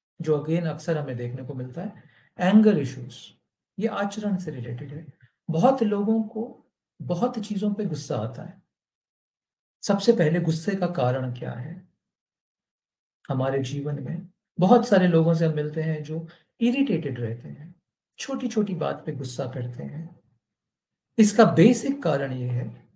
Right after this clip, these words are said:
कि कहीं जिंदगी से बहुत शिकायतें हैं, कहीं स्वयं से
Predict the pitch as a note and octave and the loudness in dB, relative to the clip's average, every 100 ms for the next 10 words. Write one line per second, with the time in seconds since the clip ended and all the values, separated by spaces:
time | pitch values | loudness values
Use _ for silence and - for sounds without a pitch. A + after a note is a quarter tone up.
0 | _ _ _ _ _ - G#3+ A3 G#3+ D4 | _ _ _ _ _ -6 -4 4 4 6
1 | B3+ D3+ D#3 E3+ G3 G#3 G#3 E3 C3 D3+ | 4 4 4 4 4 2 2 -2 -2 -4
2 | D#3+ D3 C3+ B2+ B2+ C3+ A#2+ A#2+ - - | -6 -8 -6 -6 -6 -6 -6 -6 -12 -20
3 | _ _ _ _ E3+ G3+ G3+ - D#3 F#3 | _ _ _ _ 0 2 2 0 0 2
4 | A#3 A3+ D3+ A#2+ A#2+ | 2 0 -4 -8 -10